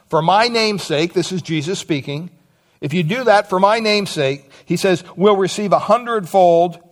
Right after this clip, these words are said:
and will inherit," guess what it is? Eternal life.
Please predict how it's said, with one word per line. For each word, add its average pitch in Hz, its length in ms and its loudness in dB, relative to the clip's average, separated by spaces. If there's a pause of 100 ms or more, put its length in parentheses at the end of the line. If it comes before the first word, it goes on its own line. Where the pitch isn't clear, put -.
(1700)
and 165 260 -2
will 165 280 2
inherit," 156 1120 -2 (460)
guess - 200 -12
what 131 100 -10
it 156 100 -4
is? 165 260 -4
Eternal 123 400 -8
life. - 500 -16